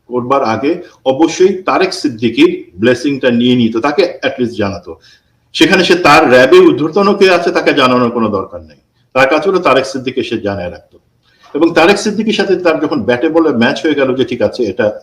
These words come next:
একটা জিনিস করা যায়, সেই তখন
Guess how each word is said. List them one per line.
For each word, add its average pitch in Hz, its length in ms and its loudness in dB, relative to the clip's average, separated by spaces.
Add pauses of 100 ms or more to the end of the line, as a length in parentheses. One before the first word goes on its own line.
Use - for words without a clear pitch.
একটা 101 340 -8 (260)
জিনিস 117 280 -2
করা 123 220 2
যায়, 185 240 0 (220)
সেই 220 420 4
তখন 185 520 -2